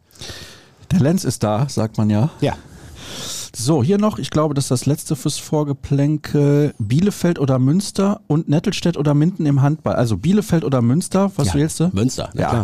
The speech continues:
Speaker 1: natürlich. Und Nettelstedt oder Minden, dann nehme ich Minden, ganz klar.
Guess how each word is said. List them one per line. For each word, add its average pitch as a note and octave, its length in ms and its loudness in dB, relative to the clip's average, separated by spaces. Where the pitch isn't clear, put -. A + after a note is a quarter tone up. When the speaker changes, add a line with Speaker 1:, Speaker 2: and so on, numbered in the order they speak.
Speaker 1:
natürlich. - 440 -12
Und A2 120 2
Nettelstedt D3+ 440 0
oder B2 160 2
Minden, D3 360 2
dann B2+ 120 2
nehme C3+ 180 4
ich B2 120 -4
Minden, B2+ 320 0
ganz - 240 -6
klar. F#2 320 -4